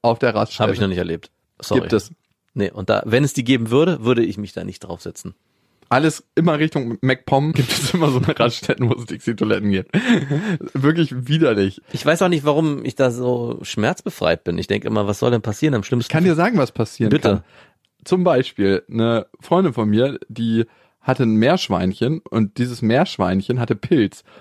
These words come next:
Speaker 1: Und sie hat einen Pilz bekommen, weil sie das Meerschweinchen auf dem Arm hatte. Und zwei Freundinnen von ihr auch, die hatten auch dieses Meerschweinchen auf dem Arm, die haben auch Pilz bekommen.
Speaker 2: Was hat denn das Meerschweinchen mit der Toilette zu
Speaker 1: Ja,
Speaker 2: tun?
Speaker 1: stell dir mal vor, so ein Meerschweinchen überträgt das so schnell und jetzt kommt so ein Pilzarsch daher und sitzt auf dieser Klobrille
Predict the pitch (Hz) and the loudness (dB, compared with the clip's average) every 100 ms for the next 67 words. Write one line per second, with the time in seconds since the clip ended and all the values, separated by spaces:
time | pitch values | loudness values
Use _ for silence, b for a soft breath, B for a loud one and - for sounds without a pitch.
0 | b - 107 147 180 - - 170 - 110 | b -2 0 2 0 -2 0 0 0 -4
1 | - 113 139 110 110 104 110 165 - 110 | 2 0 2 0 -2 0 2 2 2 0
2 | 104 73 92 - 92 95 101 151 185 B | 0 -2 -4 0 0 2 0 0 -2 B
3 | B - 113 - 143 247 147 143 120 101 | B 0 0 2 0 2 2 2 0 0
4 | 107 104 - 127 131 110 110 117 143 107 | 2 2 4 2 2 -4 -4 -2 -2 -2
5 | 95 90 87 - 95 92 90 - 98 117 | -2 -2 -4 -4 -4 -4 -4 -4 -2 0
6 | 113 107 143 - - - 90 - - - | -2 0 0 -2 -4 -4 -4 -6 -6 -2
7 | 165 147 151 123 113 101 110 143 147 117 | 0 0 0 -2 -4 -2 -2 -2 -4 0
8 | 107 101 98 135 139 160 170 190 208 226 | 0 2 2 2 2 2 2 2 4 2
9 | 190 190 131 117 123 151 - 165 135 123 | 4 4 4 2 0 0 0 -2 0 0
10 | 117 123 110 113 110 - 117 127 120 - | 0 0 -2 -2 -2 -2 -2 0 -2 -2
11 | 165 - 160 110 - 220 - - 180 107 | -6 -4 -4 -2 0 -2 -2 -6 -4 -2
12 | - 104 113 139 123 131 - 123 - 131 | 0 2 2 2 0 -4 -2 -4 0 0
13 | 113 165 175 143 107 123 | 2 2 2 2 0 0